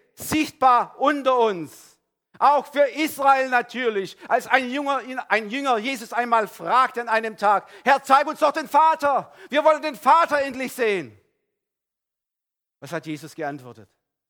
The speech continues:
"Wer mich sieht, der sieht den Vater." Was für eine super Heimsuchung Gottes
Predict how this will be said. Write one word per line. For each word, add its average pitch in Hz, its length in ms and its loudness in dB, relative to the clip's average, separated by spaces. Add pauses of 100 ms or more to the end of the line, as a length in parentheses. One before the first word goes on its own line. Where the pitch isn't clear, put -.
(1800)
"Wer 160 200 0
mich 160 220 -4
sieht, 147 460 -16 (400)
der 139 100 -16
sieht 113 380 -20 (200)
den 120 140 -20
Vater." - 500 -20 (460)
Was 233 380 2
für 247 160 2
eine 233 500 0
super 277 680 0
Heimsuchung 240 840 -4 (380)
Gottes 220 520 -4